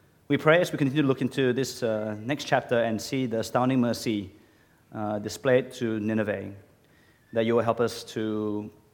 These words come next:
uh, truly marvel at the, the, the character of mercy and grace that you have and the way you, that you show it. We pray that you might,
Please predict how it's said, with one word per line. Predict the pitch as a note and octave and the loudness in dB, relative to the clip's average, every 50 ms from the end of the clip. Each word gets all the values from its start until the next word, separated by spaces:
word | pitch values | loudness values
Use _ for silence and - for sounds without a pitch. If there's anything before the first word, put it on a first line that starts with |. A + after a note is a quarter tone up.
| _ _ _ _ _ _ _ _ _ _ - | _ _ _ _ _ _ _ _ _ _ -10
uh, | - | -10
truly | - - C#3 C3+ | -2 2 4 4
marvel | B2 A#2 A2 G#2+ G#2 G#2+ G#2+ A2 - | 6 6 6 6 4 4 2 2 2
at | G#2+ A2+ - A#2 A2 G#2+ | 2 0 -2 -4 -6 -4
the, | A2 G#2+ A2 | -2 -2 -2
the, | G#2 G#2 G#2+ G#2 G#2 G#2 G#2+ G#2+ | 0 0 0 0 0 0 -2 -4
the | G#2 G#2 | -6 -8
character | - - A#2 A2+ A2+ A2 A2+ - A#2 | 0 2 4 6 6 4 4 2 2
of | A#2 G2 G#2 G2 - - A2 | 2 2 0 -2 -4 -6 -4
mercy | A#2 A#2 A2 - - B2 | -2 -2 -2 -4 -4 -4
and | A2+ G#2 | -4 -2
grace | G2 G#2 G#2 G2+ | -2 -4 -4 -4
that | - G2+ | -6 -8
you | G#2 G2+ G2 | -10 -10 -8
have | F#2+ F#2+ G#2 G#2 A2 B2+ - - - - _ _ _ _ _ _ _ - | -8 -10 -10 -10 -12 -14 -18 -20 -20 -20 _ _ _ _ _ _ _ -12
and | G#2+ G2+ G2+ G2+ F#2+ | -6 -4 -4 -4 -4
the | G2 | -4
way | G2+ | -6
you, | G#2 G#2+ G#2+ | -6 -6 -4
that | G2+ F#2 D2+ | -6 -6 -6
you | G2+ | -8
show | G2 - - G2 G2+ | -12 -8 -8 -8 -8
it. | F#2 - - - _ _ _ _ _ _ _ _ _ _ _ - | -8 -12 -14 -20 _ _ _ _ _ _ _ _ _ _ _ -10
We | A2+ | -10
pray | G2+ - A#2+ G#2+ | 0 2 2 4
that | G#2+ F#2+ | 4 2
you | F#2+ | 0
might, | G2+ G2+ - | -2 -4 -4